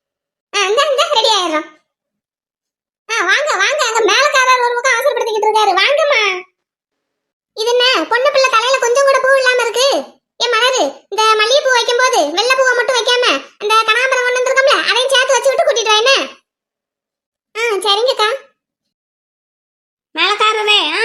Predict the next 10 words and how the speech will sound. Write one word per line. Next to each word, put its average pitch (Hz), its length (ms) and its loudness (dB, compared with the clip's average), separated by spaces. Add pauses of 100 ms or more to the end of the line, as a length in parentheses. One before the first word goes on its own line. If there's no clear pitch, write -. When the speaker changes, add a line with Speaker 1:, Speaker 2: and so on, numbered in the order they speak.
(120)
Speaker 2:
மேலத்தை 453 380 0
அடிங்க. 453 280 0 (1300)
Speaker 1:
வெண்ணிலா, 392 380 -2 (300)
ஏன் 403 220 -2
வெண்ணிலா 466 340 0
ஒரு 370 120 -2
மாதிரியாவே 415 540 -2
இருக்க? 392 200 -4 (1600)
ஒண்ணும் 415 340 -2
இல்லக்கா, 392 320 -4